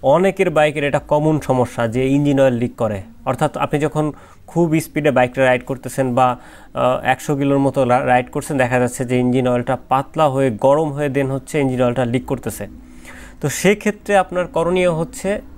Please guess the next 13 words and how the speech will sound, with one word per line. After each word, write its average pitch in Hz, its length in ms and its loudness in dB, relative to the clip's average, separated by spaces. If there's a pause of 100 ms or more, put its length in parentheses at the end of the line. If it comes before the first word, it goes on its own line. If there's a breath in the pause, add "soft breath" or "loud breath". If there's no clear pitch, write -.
যেসব 143 440 -4
জায়গা 147 300 4
দিয়ে 147 180 0
হচ্ছে 143 260 -6
ইঞ্জিন 139 200 2
অয়েলটা 131 240 0
লিক 127 220 -2
করা, 120 180 0
আমি 117 160 -2
বারবার 135 500 2
বলতেছি 139 420 -2
আপনাদেরকে 123 440 -2
যে 120 200 -2